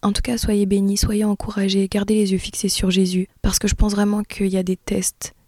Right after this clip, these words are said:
des, des tests d'authenticité pour savoir si les choses viennent de Dieu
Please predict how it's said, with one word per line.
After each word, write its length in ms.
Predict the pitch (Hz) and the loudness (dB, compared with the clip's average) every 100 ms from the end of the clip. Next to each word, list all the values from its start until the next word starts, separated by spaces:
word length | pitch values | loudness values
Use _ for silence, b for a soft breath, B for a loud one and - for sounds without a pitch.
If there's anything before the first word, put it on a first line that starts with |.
| - | -8
des, 160 | 196 180 - | -4 -4 -2
des 100 | 190 | -4
tests 460 | - 185 - - 190 | 0 -2 -2 -4 -4
d'authenticité 800 | 180 180 190 170 - - - 180 | -2 -2 -4 -6 -4 -6 -4 -2
pour 180 | - | 0
savoir 260 | - 185 180 | 0 -2 -2
si 160 | - 196 | -4 -4
les 80 | |
choses 220 | 180 - 180 | -4 -4 -2
viennent 240 | 180 175 | -2 -2
de 100 | 180 | -4
Dieu 320 | 170 180 180 | -4 -4 -4